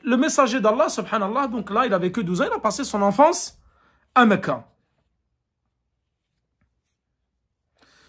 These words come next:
Une fois adulte ou adolescent, le prophète sallallahu alayhi wa sallam était aimé par son peuple.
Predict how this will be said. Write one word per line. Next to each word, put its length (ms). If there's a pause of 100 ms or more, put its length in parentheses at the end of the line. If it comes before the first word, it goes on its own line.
(320)
Une 140
fois 220
adulte 540 (360)
ou 100
adolescent, 760 (200)
le 120
prophète 260
sallallahu 280
alayhi 100
wa 60
sallam 140 (2000)
était 380
aimé 380 (720)
par 140
son 160
peuple. 400